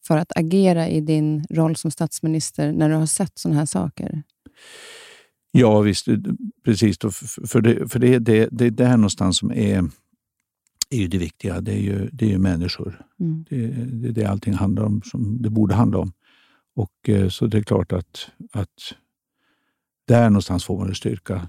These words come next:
Speaker 2: Så i allt det jobbiga
Speaker 1: Mm.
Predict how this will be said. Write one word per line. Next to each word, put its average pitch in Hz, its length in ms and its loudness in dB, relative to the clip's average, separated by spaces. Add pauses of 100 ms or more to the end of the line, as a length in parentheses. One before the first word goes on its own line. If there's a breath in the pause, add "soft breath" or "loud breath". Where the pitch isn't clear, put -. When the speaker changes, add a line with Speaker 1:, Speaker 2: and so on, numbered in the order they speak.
(140)
Speaker 2:
Så 131 80 -2
i 131 440 4
allt 98 300 -2
det 113 100 2
jobbiga 98 520 0 (280)
Speaker 1:
Mm. 185 260 -6